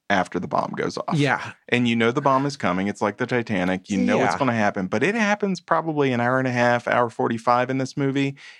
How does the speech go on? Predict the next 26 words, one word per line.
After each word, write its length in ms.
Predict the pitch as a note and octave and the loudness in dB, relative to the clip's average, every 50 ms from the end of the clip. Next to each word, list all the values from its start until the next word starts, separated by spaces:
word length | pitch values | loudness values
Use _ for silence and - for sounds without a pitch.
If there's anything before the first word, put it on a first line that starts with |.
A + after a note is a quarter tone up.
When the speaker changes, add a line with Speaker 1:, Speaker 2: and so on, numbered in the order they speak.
| - | -8
Speaker 1:
And 240 | - G#2+ G#2+ G#2+ G#2 | -4 -2 0 0 2
there's 180 | A2+ A#2+ B2+ - | 0 0 -2 -4
still 240 | - - D3 D3 C3 | -4 -2 0 0 0
a 60 | A#2 | 0
solid 400 | - - A#2 A2 G#2 G#2 G#2 - - | 0 0 2 4 4 2 2 0 -2
hour, 280 | G#2 G2+ G2+ G#2 G2+ | 0 2 2 2 2
hour 220 | D2 F#2+ G2 G2 F#2 | 2 0 0 -2 -2
fifteen 760 | - - G2+ - - - A2+ G#2+ G#2 G2+ F#2 - - F#2 - _ _ _ _ _ _ _ _ - | -4 -6 -8 -8 -8 -8 -6 -6 -4 -4 -6 -8 -8 -12 -14 _ _ _ _ _ _ _ _ -4
after 380 | F#2+ F#2+ F#2+ - - - G#2 F#2+ | -2 -2 -2 -2 -4 -4 -4 -2
that. 260 | A2 F2+ - - - - | -2 -4 -4 -4 -2 -2
Speaker 2:
Yeah. 320 | A#2+ A2+ G2+ F2+ E2 F2+ - _ _ _ _ - | 0 0 0 0 -2 -2 -6 _ _ _ _ -8
Speaker 1:
And 200 | - A2 A2 G#2+ | -4 -2 0 0
it 100 | A2 G#2+ | 0 0
really 520 | - A2+ G#2+ A2 A2 G#2+ G#2+ G#2+ G#2 G2+ G2+ | -2 -2 0 0 2 2 2 2 2 0 -2
feels 560 | - - - G#2+ G2 F#2+ G2 F#2 F2 - - | -4 -4 -2 0 2 2 2 0 -2 -2 0
like 460 | A2 - - - - - - - _ _ _ _ _ _ _ _ _ _ _ - - - - - - _ _ _ - | 0 0 0 0 -4 -6 -10 -14 _ _ _ _ _ _ _ _ _ _ _ -20 -20 -20 -20 -20 -20 _ _ _ 0
Speaker 2:
It's, 160 | - - G3+ | 2 2 4
Speaker 1:
after 320 | - F#3 - - - - D#2+ | 4 2 0 0 -2 -4 -2
that. 280 | - - - - - - _ | -2 -2 -4 -6 -8 -12 _
<laughs> 120 | - - | -2 0
Speaker 2:
it's 260 | F#3 F#3 F#3 C#3+ - - _ _ - - | 2 2 2 2 -2 -6 _ _ -2 -2
been 160 | F3+ G3+ A#3 | 0 2 2
a 80 | B3+ | 2
while 580 | A#3+ G#3+ E3+ D#3 D3+ D3 D3 D#3 E3+ F3+ F3+ F3+ | 2 4 4 4 6 6 6 4 4 4 2 0
since 400 | E3+ - - E3 D#3+ D#3 D3 - - _ - | -2 -2 -2 -2 -2 -2 -4 -6 -4 _ 2
I've, 480 | C3+ C3+ C3+ C#3 C#3 C#3 A#2+ A#2 - | 4 4 4 2 2 0 -2 -6 -12